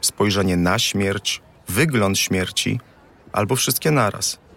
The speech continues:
Słowo dystans może teoretycznie naprowadzać na patrzenie z perspektywy.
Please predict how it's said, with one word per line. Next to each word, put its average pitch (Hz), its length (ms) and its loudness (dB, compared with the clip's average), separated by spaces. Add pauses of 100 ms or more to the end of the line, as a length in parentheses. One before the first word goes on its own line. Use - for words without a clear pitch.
(680)
Słowo 113 320 4
dystans 113 720 0
może 117 280 2
teoretycznie 117 920 0
naprowadzać 113 800 0
na 117 100 2
patrzenie 117 480 0
z - 60 0
perspektywy. - 880 -2